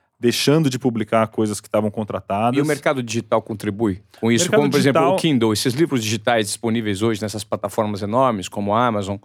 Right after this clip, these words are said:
Speaker 1: Tem seu lugar, né? É, o, eu acredito particularmente que o livro digital tem nichos. Então, por exemplo, pesquisa científica,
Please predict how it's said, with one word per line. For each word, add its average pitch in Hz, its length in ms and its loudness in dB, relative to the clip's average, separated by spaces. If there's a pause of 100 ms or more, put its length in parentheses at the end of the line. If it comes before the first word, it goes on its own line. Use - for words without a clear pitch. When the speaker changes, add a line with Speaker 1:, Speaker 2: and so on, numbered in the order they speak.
(380)
Speaker 1:
Tem 190 140 0
seu 202 180 4
lugar, 131 580 4
né? 123 360 2
É, 101 420 2
o, 107 240 -8
eu 107 160 -6
acredito 113 640 -4 (160)
particularmente 110 640 2
que - 80 -4
o - 20 2
livro 117 160 2
digital 107 380 -2
tem 139 240 0
nichos. 135 560 2
Então, 117 220 -2
por 120 120 -4
exemplo, 113 220 -2
pesquisa 120 320 -8
científica, 110 960 0